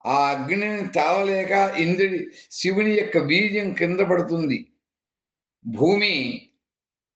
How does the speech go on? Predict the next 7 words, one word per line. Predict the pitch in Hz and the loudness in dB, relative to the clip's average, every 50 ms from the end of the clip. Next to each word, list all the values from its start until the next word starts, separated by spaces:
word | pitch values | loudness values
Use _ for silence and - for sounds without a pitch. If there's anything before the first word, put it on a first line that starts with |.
| _ - | _ -6
ఆ | 127 143 147 | -4 -4 -2
వీర్య | 143 143 175 214 233 220 196 220 214 - - | -2 0 0 0 0 0 0 0 -2 0 2
తేజస్సును | 185 196 220 - 233 220 - - - 202 190 180 | 0 0 2 2 0 -2 -2 -2 -6 -6 -6 -4
భరించలేక | 156 156 160 185 196 202 190 196 180 180 180 170 180 170 170 | -2 -2 -2 -2 -2 -4 -2 -2 0 0 0 0 0 0 0
దాన్ని | 165 165 160 156 139 120 120 | 0 -2 -2 -4 -4 -2 -2
గంగలో | 135 143 160 170 185 185 185 175 | -2 -2 -2 -2 -2 -2 -2 -2
వదులుతుంది. | 156 156 143 147 143 131 - 107 - - - - _ - | -2 -4 -4 -4 -4 -4 -6 -6 -10 -12 -12 -14 _ -20